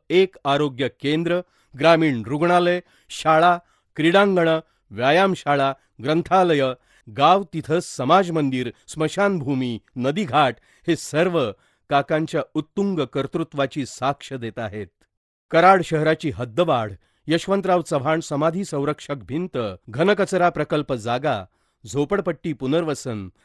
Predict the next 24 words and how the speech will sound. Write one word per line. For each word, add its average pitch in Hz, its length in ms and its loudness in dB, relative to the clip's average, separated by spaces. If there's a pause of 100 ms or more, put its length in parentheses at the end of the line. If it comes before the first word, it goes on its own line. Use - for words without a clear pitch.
(140)
असे 185 240 2
प्रलंबित 202 500 0 (100)
प्रश्न 165 300 -4
मार्गी 151 400 0
लावण्यासाठी 147 800 -2 (440)
तत्कालीन 196 500 0
मुख्यमंत्र्यांना 175 960 0 (320)
थेट 196 220 2 (120)
कराड 190 340 6
नगरपालिकेत 165 680 0 (120)
आणून 151 420 2 (320)
काकांनी 143 540 0
नवा 127 460 0
इतिहास 135 560 -2
घडवला. 107 520 -8 (440)
सत्ता - 420 -2
काळात 139 400 0
विविध 151 320 0
मंत्रिपदांवर 160 800 0
काम 151 300 0
करताना 135 600 -2 (460)
विकासात्मक 185 760 -2
धोरणं 147 420 -2 (100)
आखून 127 480 -4